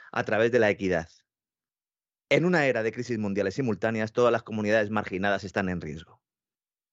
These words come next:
Con el aumento de la retórica anti-L G B T Q I plus en algunas partes del mundo, ¿cómo pueden las empresas y el gobierno trabajar juntos para incorporar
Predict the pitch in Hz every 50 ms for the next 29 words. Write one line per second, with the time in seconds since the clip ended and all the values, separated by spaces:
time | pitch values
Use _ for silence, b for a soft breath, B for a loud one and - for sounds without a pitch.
0 | _ _ _ _ _ _ _ _ _ - 135 135 139 131 131 131 143 175 208 196
1 | 214 196 196 185 175 156 143 135 - 160 160 156 143 - 135 127 - - 131 131
2 | 127 113 120 120 131 143 143 135 127 - - 139 135 127 120 123 131 127 120 -
3 | 135 127 123 - - - 131 127 - - - 147 127 110 - - 143 151 143 123
4 | - - - 120 113 110 110 113 123 120 107 - - 123 117 113 120 107 101 104
5 | 98 101 113 123 123 131 143 - _ b b b b b _ _ - 160 202 240
6 | 254 269 247 - 214 247 262 240 233 202 185 165 143 - _ _ _ - 131 135
7 | 139 - 147 135 113 147 147 147 - 151 135 135 131 127 123 123 131 135 131 135
8 | 123 - 120 117 113 - 127 120 - - 120 127 123 107 - 113 107 - 113 113
9 | 113 101 - 117 110 95 110 107 117 123 117 110 110